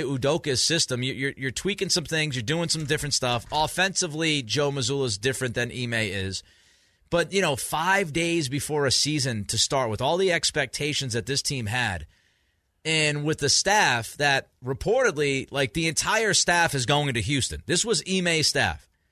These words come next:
So Mazzulla is literally going to be looking around in a couple of days with no <laughs> assistance on his staff. For him to take over that kind of a situation, five days to prepare,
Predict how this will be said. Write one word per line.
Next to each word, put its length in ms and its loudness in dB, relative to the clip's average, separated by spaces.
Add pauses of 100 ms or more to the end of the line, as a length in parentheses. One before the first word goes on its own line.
(200)
So 340 2
Mazzulla 640 2
is 160 2
literally 520 2
going 180 2
to 80 0
be 80 2
looking 320 -2
around 260 2
in 80 -2
a 40 -2
couple 280 -2
of 60 -2
days 580 0
with 400 0
no 300 0
<laughs> 0 -
assistance 580 2
on 160 2
his 200 2
staff. 280 2 (440)
For 140 2
him 240 -2
to 80 -2
take 280 2
over 240 0
that 240 2
kind 240 0
of 80 -2
a 60 0
situation, 760 0
five 400 0
days 320 0
to 140 -4
prepare, 560 0